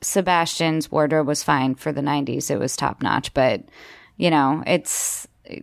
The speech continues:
men's fashion in the nineties was so-so. But, I mean, and Cecile was dressed really well, too. I mean, to follow her whole character arc, because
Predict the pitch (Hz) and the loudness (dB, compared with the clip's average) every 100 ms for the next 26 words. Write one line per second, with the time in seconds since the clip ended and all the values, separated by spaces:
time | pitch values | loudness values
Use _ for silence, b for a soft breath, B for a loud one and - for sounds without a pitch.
0 | - _ 180 175 165 - 160 156 165 160 | -18 _ -2 0 0 0 0 0 -2 0
1 | 151 147 147 147 - 151 143 - - 143 | 0 0 0 -2 0 0 0 -2 -2 -2
2 | - 113 123 143 - B B B - 190 | 0 0 -2 -4 -14 B B B -4 0
3 | 180 165 165 - 208 214 196 202 220 - | 2 0 -2 -4 -2 0 2 2 0 0
4 | 233 - 247 240 220 202 175 185 - 190 | -2 0 0 2 2 0 0 -2 -2 0
5 | 170 160 - - - - 175 180 180 175 | 2 0 -4 -8 -12 -12 -8 -2 2 2
6 | 170 156 156 147 143 - 160 156 151 139 | 2 2 2 2 0 -2 0 2 2 2
7 | 180 170 160 165 - - 208 185 - _ | 0 0 -2 -4 -10 -4 -4 -4 -10 _
8 | 190 170 165 156 151 160 151 - 180 160 | 0 2 2 0 -2 -4 -4 -4 0 0
9 | 156 - 147 139 - 156 - 127 127 - | 0 -2 -2 -2 -2 -2 2 0 0 -4
10 | 165 170 143 143 143 | -6 0 0 0 -2